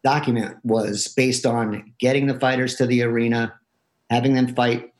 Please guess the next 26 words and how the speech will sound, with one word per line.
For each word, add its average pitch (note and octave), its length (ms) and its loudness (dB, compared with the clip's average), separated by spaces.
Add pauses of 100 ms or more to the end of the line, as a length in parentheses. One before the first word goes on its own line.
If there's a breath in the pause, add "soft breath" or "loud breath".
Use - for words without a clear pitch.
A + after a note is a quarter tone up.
safely A#2+ 580 0
and G#2+ 100 -2
everyone A#2 340 2
being A#2 220 2
safe A2+ 440 -2 (100)
in A#2+ 160 2
the B2+ 100 2
arena. A2 500 -2 (340)
But A2 120 -4
then C3 160 4
there A2+ 140 2
was A2 240 -2
nothing A2 640 -2 (500)
post-fight. A#2+ 540 -2 (300)
It - 120 -6
didn't B2 240 0
list, - 480 -2 (640)
um, G#2 580 -4 (920)
self-quarantined B2 800 0
for A#2+ 80 -4
two B2 220 0
weeks B2 260 0
when A2+ 100 0
people A#2 280 -2
arrived A#2 360 0
home. B2+ 420 0